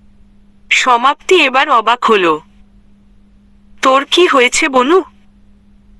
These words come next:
এইভাবে জিজ্ঞেস করছিস কেন? সব জুনিয়রদের নিমন্ত্রণ কেন করব? শুধু ওকেই করেছি। তার কারণ ও আমার বন্ধুকে বিয়ে করেছে।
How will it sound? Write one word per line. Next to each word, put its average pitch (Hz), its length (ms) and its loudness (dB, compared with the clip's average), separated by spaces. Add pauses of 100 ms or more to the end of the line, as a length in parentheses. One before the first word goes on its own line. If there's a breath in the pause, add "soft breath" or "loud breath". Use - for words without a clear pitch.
(360)
এইভাবে 302 540 -2
জিজ্ঞেস 226 460 -2
করছিস 302 440 -2
কেন? 269 200 -2 (1500)
সব 262 440 -2
জুনিয়রদের 311 600 0
নিমন্ত্রণ 254 600 -2
কেন 247 280 -2
করব? 277 420 0 (1300)
শুধু 285 440 0
ওকেই 302 360 0
করেছি। 208 680 -2 (1120)
তার 247 260 0
কারণ 254 420 -2
ও 285 100 4
আমার 233 300 0
বন্ধুকে 220 540 0
বিয়ে 247 220 -2
করেছে। 190 600 -2